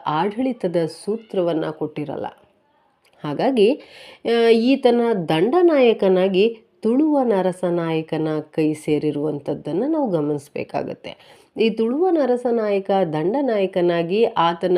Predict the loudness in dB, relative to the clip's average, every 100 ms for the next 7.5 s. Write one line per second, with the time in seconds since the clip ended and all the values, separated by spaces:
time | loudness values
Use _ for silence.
0 | -2 -6 -6 -6 -6 -2 -2 0 0 0
1 | -2 -4 -2 2 4 2 2 0 -2 -4
2 | -4 0 0 0 0 0 -2 -4 -6 -6
3 | -4 -2 -2 -4 -20 -14 -2 0 2 4
4 | 2 0 -14 _ _ _ _ _ _ _
5 | _ -4 2 4 4 2 0 -4 -4 0
6 | 4 4 2 0 0 2 2 2 4 4
7 | 2 0 -8 -8